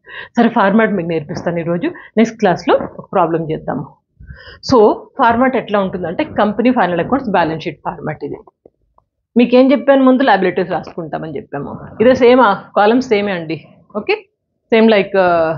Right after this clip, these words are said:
profit and loss statement. First మనము liabilities మీద ఫోకస్ చేస్తాము. Liabilities మీద focus చేసినప్పుడు liabilities గుర్తుపెట్టుకోండి, మొత్తము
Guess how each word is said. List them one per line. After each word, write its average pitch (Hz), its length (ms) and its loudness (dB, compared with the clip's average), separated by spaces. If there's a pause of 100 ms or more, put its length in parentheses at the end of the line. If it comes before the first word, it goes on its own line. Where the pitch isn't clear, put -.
(220)
profit 208 280 0
and 196 80 0
loss 170 240 0
statement. 156 460 -10 (600)
First 240 180 -2
మనము 311 340 2 (100)
liabilities 214 500 2
మీద 208 80 -2
ఫోకస్ 185 480 -4
చేస్తాము. - 500 -14 (680)
Liabilities 254 600 2
మీద 269 120 -2
focus 240 340 0
చేసినప్పుడు 233 440 -2
liabilities 226 640 2
గుర్తుపెట్టుకోండి, 202 720 -2
మొత్తము 202 640 -2